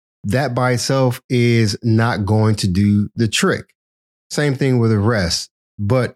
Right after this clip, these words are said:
all three are very important. What we eat, what we do with our bodies in terms of exercise, and also how we rest. You know, again, you can spend a whole bunch of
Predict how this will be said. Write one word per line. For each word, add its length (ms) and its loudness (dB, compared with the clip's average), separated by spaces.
all 300 0
three 460 0
are 140 0
very 360 0
important. 580 -2
What 180 0
we 120 0
eat, 340 0
what 240 0
we 100 2
do 180 0
with 300 -2
our 140 0
bodies 440 0
in 120 0
terms 280 0
of 80 0
exercise, 840 -2
and 160 0
also 800 0
how 400 0
we 380 2
rest. 520 -4
You 100 0
know, 160 2
again, 320 0
you 220 0
can 160 0
spend 320 -2
a 80 -2
whole 320 -2
bunch 260 0
of 80 0